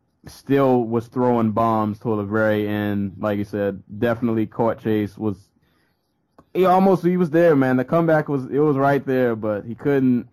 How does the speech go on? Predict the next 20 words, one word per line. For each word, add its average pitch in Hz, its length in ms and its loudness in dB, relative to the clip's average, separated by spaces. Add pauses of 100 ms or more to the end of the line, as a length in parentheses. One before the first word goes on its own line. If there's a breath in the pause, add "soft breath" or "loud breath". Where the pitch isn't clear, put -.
(240)
he 120 80 -8
couldn't, 135 400 0
he 123 80 -4
couldn't 139 300 -2
close 135 280 0
the 127 100 0
show. 127 460 2 (720 soft breath)
Ended 135 260 2
up 127 120 0
eating 127 180 2
a 117 80 0
pretty 139 360 0
nasty 127 520 0
elbow 123 540 0
that 107 260 -4
bent 101 540 -2
his 117 120 -2
leg 113 320 -2
backward, 117 600 -2
and 98 420 -6